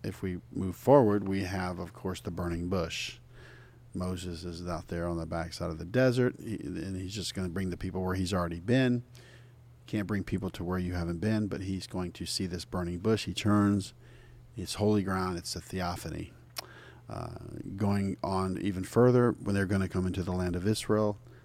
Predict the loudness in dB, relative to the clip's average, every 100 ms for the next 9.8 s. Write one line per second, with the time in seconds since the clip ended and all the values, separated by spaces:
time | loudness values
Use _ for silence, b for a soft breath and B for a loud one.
0 | b -8 -6 -4 -2 0 -2 -2 -2 -2
1 | -4 -6 -6 -10 -16 -20 -20 -20 -14 -8
2 | -8 -8 0 4 4 2 -4 -4 -4 -2
3 | -2 -4 -6 -8 -10 -8 -8 -8 -8 -6
4 | -8 -4 2 4 4 0 -12 b b b
5 | 4 4 4 0 -4 b b b 0 4
6 | 4 4 2 2 6 8 8 6 4 -2
7 | b b b -14 -6 0 0 0 -2 0
8 | -2 -2 -2 -2 -6 -8 -6 -6 -6 -8
9 | -8 -8 -6 -8 -4 -2 -2 -4